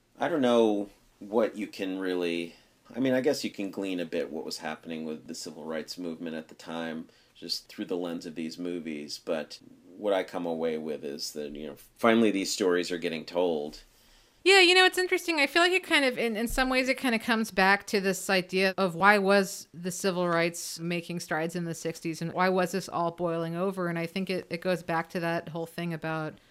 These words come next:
Speaker 2: the nineteen fifties and, and World War Two and, and how society kind of did this snapback. And, you know, the people making these movies are children that were born in the forties. They grew up in that rigidity of the fifties, and then they start to openly question it by the sixties when they're in college.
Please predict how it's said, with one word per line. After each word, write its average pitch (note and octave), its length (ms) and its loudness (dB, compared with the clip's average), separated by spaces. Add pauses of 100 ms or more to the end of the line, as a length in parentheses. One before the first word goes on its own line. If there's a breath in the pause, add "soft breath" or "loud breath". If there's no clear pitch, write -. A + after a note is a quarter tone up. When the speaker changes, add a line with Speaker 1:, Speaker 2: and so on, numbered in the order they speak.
Speaker 2:
the F3+ 100 -2
nineteen F3 400 0
fifties F3 600 -2
and, E3 160 -2
and E3 220 -4
World F3 200 2
War F3 140 2
Two F3+ 340 0
and, E3+ 160 -2
and E3 160 -4
how E3 140 -2
society E3+ 600 -2
kind E3 220 -4
of D#3+ 120 -6
did F3 220 -2
this E3+ 320 -6
snapback. D#3 680 -4
And, D#3+ 280 -6 (280 loud breath)
you G#3+ 140 2
know, G3 120 4
the F3+ 80 4
people A3 320 0
making G3+ 320 4
these F3+ 180 0
movies G#3 380 2
are F3+ 220 6
children F#3+ 400 2
that F3 180 2
were F3 100 0
born F3+ 300 0
in F#3 80 0
the F3+ 60 -2
forties. F3+ 540 0
They E3 120 -2
grew F#3+ 260 2
up G#3 140 0
in F#3+ 80 2
that F3 240 2
rigidity E3+ 560 -2
of D#3+ 100 -4
the D#3 80 -8
fifties, F3+ 720 0 (320 loud breath)
and F#3 100 0
then G3 120 6
they F#3+ 100 4
start F#3+ 240 2
to - 140 -6
openly G3+ 360 4
question B3 400 2
it D#3+ 160 -2
by D#3+ 140 0
the D#3 80 -8
sixties D#3 600 -8
when E3+ 180 -2
they're E3 180 -2
in D#3+ 100 -6
college. F3+ 760 0